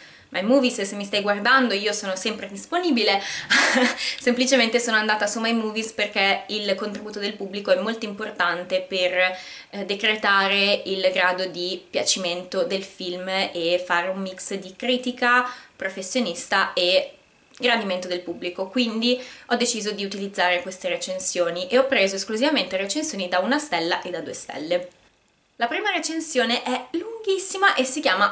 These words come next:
Palloncini sgonfi, di due stelle.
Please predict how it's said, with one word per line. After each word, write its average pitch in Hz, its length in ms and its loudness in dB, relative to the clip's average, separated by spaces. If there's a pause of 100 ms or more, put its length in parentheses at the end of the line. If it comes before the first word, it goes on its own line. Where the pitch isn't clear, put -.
Palloncini 254 520 2
sgonfi, - 680 -4 (240)
di 285 320 0 (480)
due 220 120 -6
stelle. 180 560 0